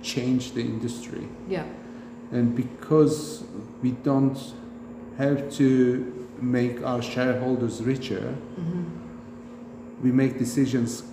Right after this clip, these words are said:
Speaker 1: coming from heart and the guts and, and really coming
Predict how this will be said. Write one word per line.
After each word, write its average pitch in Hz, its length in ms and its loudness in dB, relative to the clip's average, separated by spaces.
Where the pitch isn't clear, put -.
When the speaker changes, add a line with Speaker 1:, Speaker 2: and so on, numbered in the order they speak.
Speaker 1:
coming 123 280 2
from 120 480 0
heart 123 320 2
and 110 200 -2
the 110 80 -4
guts 117 580 -2
and, 113 200 -2
and 113 220 0
really 120 240 4
coming 117 340 2